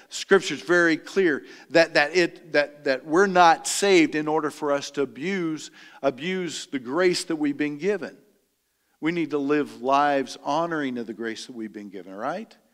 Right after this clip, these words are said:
Completely contrary to what the Nicolaitans were teaching. So the church itself i-, is going to receive this, this re-,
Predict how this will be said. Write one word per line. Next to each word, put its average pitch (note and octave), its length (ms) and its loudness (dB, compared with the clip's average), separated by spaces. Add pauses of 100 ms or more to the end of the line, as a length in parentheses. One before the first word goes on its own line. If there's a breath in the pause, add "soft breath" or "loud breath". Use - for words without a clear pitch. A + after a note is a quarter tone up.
(460)
Completely E3+ 640 -4
contrary C#3 720 -4
to B2 120 -4
what B2+ 200 -6
the C3 60 -6
Nicolaitans B2+ 680 -4
were A2+ 120 -14
teaching. G2+ 520 -16 (760 soft breath)
So F3+ 160 0
the D3+ 120 -2
church G#3+ 400 2
itself F3+ 560 2 (460 loud breath)
i-, D3+ 40 -4
is F3+ 380 4
going F#3 300 -2
to D#3 80 0
receive F#3+ 600 -2
this, C3+ 300 -4
this C#3 320 -4
re-, C3 160 -2